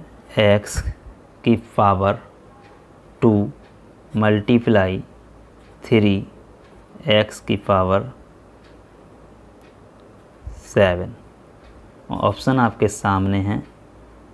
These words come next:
कौन सा ऑप्शन सही होगा आपको कमेंट बॉक्स में लिखना है। फिफ़्टीन एक्स की पावर सिक्स,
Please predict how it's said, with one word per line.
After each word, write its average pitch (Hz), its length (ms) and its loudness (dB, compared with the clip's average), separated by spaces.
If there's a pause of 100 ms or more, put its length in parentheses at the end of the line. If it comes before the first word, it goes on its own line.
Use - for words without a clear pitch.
(360)
कौन 139 200 4
सा 127 120 2
ऑप्शन 107 400 0
सही 110 320 0
होगा 98 300 0 (140)
आपको 104 320 -2
कमेंट 95 360 -4
बॉक्स 92 280 -4
में 135 100 -4 (160)
लिखना 95 340 -6
है। 98 200 -14 (1500)
फिफ़्टीन 110 580 0 (300)
एक्स 101 260 0
की 110 180 -4
पावर 95 460 0 (400)
सिक्स, - 520 -4